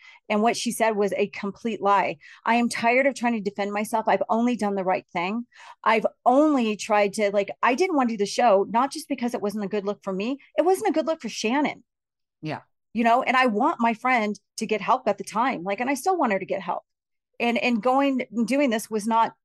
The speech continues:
Speaker 1: not the way to do it. It was too soon.
Speaker 2: And what did Jeff say in response?
Speaker 1: He, he goes, "I get it. I get it. But you can't go on your social media and yell." And I'm like, "Oh, Rich, coming from you." Um, and I'm like, "I'm not yelling.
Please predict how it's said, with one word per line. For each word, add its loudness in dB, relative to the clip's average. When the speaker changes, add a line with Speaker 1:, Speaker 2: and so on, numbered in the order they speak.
Speaker 1:
not -2
the -4
way 0
to -2
do -4
it. -4
It -4
was -14
too -10
soon. -10
Speaker 2:
And 2
what 6
did 0
Jeff 2
say -2
in -6
response? -8
Speaker 1:
He, 2
he 0
goes, 4
"I 2
get 0
it. 2
I 2
get 2
it. 2
But 0
you -4
can't -2
go -2
on 0
your -2
social -4
media -2
and -2
yell." 2
And -2
I'm -2
like, -2
"Oh, 6
Rich, -2
coming -6
from -6
you." 0
Um, 4
and 2
I'm 2
like, 2
"I'm 2
not 2
yelling. 0